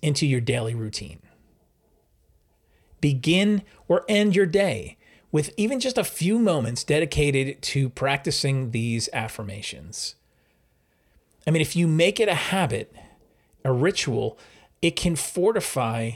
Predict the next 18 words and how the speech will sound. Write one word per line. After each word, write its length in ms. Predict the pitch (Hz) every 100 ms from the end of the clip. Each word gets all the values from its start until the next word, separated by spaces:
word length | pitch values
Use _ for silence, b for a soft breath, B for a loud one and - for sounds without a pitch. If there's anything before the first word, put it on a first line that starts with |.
| -
your 160 | 135 127
creative 400 | - 127 110 110
spirit. 480 | - - 139 - -
It 160 | - 160
can 140 | 165
start 440 | 147 - 180 180 -
to, 360 | - 175 156 147 B B B _ _ _ _ -
again, 320 | 139 - 131
get 340 | 113 147 151
you 100 | 185
thinking 600 | 156 - 165 170 135 117
in 220 | 110 135 123
a 60 |
different 720 | 113 - 135 - 131 127 - - _
direction. 760 | - 120 110 107 - 82 - - _ _ _ _ _ _ _ _ _
Here's 300 | - 190 180
another 320 | 170 151 139
example 540 | 117 113 110 110 110